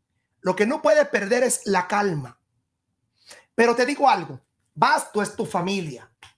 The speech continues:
El colgado, vas a ver la vida de una manera diferente. Y oros, la vida va a ser así, mira.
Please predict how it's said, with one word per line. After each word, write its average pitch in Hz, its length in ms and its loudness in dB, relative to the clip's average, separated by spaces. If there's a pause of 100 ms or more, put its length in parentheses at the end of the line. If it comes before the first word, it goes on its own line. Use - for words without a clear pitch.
(1040)
El 214 320 0
colgado, 214 580 2
vas 190 260 -2
a 226 100 2
ver 220 200 -4
la 226 140 0
vida 226 240 -4
de 196 60 -2
una 214 120 -2
manera 196 300 0
diferente. 170 800 -6 (880)
Y 185 180 0
oros, 214 840 -2 (960)
la 170 120 2
vida 202 220 0
va 240 80 2
a 196 40 2
ser 226 140 -2
así, 233 180 -2
mira. 240 280 -8